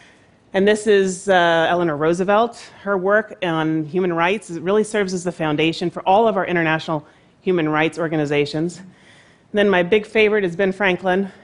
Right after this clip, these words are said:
who did many things in terms of creating institutions, but was the midwife of our Constitution. And I would say to you that these are folks that when our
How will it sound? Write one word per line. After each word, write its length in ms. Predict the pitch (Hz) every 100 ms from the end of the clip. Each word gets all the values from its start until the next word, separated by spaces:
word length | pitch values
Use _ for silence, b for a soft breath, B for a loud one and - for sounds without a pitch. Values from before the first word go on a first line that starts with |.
| -
who 380 | 196 185 180 175 - -
did 140 | 165
many 320 | 185 220 240
things 380 | 233 196 196 202
in 100 | 175
terms 260 | 180 180 180
of 100 | 170
creating 380 | 185 220 262
institutions, 640 | 208 196 175 180 165 175 165 B B B -
but 100 | 220
was 160 | 214
the 80 | 214
midwife 540 | 226 220 180 165 175
of 240 | - 185 180
our 320 | 170 175 180 -
Constitution. 800 | - 165 156 - 262 240 175 147 139 _ B B B B B B B _ _ _ _ _ _ _
And 120 | -
I 20 | 381
would 140 | 415
say 280 | - 415 440
to 60 | 370
you 400 | 214 165 170 190 b b b b b b b
that 180 | 294 240
these 260 | 302 370 359
are 120 | 294
folks 500 | - 160 151 - -
that 300 | 196 226 220
when 240 | 269 277 -
our 480 | 233 302 320 311